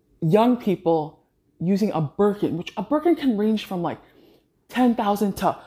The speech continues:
two hundred to three hundred thousand, no, even half a million for a bag, for a fucking bag. And trust me, I'm someone who loves luxury things. Like, I love your Louis Vuittons, I love your Pradas, I love your Dioras.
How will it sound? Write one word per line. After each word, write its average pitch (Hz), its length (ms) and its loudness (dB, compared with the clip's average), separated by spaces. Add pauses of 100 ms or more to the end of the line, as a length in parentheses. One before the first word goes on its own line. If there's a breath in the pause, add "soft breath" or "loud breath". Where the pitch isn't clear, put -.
(180 loud breath)
two 233 180 0
hundred 220 300 0
to 170 60 -10
three 214 180 2
hundred 196 240 -4
thousand, 170 400 0
no, 262 260 0
even 277 140 4
half 262 180 -6
a 247 60 -2
million 190 320 0
for 151 120 -2
a 143 60 0
bag, 139 320 0 (340 soft breath)
for 294 120 -4
a - 180 -8 (140)
fucking 262 460 0
bag. 185 380 -2 (480 soft breath)
And 226 140 -4
trust 254 240 -2
me, - 200 -4
I'm 302 180 0
someone 370 260 -4
who 330 160 0
loves 156 480 0
luxury 151 380 -2
things. 170 360 -8
Like, 160 200 -6 (680 loud breath)
I 151 100 -8
love 147 220 -4
your 180 100 0
Louis 165 200 0
Vuittons, 143 880 -10
I 139 60 -18
love 143 300 -14
your 185 240 -4 (240)
Pradas, 160 400 -4
I - 40 -10
love 139 160 -8
your 175 100 -6
Dioras. 156 580 -8